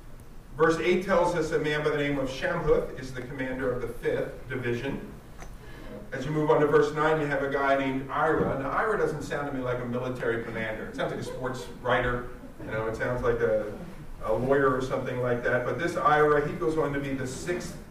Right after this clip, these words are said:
commander, uh, as you can see there. So in the sixth month, verses ten to eleven,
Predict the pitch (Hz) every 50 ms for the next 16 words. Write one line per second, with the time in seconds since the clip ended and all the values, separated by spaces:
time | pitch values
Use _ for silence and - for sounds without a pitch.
0 | - - 160 147 139 139 139 135 135 135 143 143 - - - - - - - -
1 | - - - - - - - 101 104 117 120 120 127 127 120 - - 151 131 131
2 | 135 135 156 156 156 147 131 127 127 120 120 123 - - 180 180 - - 151 160
3 | 180 170 160 - - - - - - - - 180 165 - - - - - - -
4 | - - 160 160 160 160 156 156 156 - - - 196 185 180 185 - - 170 151
5 | 151 147 151 156 160 156 139 135 - - -